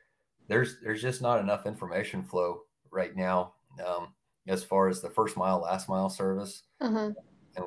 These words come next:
Speaker 1: what I'm referring to there is I'm, I'm talking about when, when those cars are loaded, you know, how, how s-, you know,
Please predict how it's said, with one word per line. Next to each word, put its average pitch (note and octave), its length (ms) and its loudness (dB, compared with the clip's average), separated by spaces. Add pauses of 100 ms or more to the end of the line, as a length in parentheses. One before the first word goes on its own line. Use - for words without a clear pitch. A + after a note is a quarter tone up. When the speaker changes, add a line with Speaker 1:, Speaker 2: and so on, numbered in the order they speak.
Speaker 1:
what G2 140 6
I'm F#2 220 6
referring F#2+ 400 2
to F2 180 -6
there F2+ 320 2
is E2+ 180 -6
I'm, E2+ 200 -8 (120)
I'm F2+ 140 -8
talking F2+ 320 -2
about E2 300 -2
when, F2+ 260 -8 (840)
when A#2 180 10
those G#2 180 8
cars G2 480 10
are F2+ 120 4
loaded, F#2+ 420 4 (400)
you F2 100 -14
know, D#2+ 120 -6
how, G#2+ 400 4 (480)
how G#2+ 180 2
s-, - 240 -8 (520)
you - 60 -18
know, D#2+ 300 -14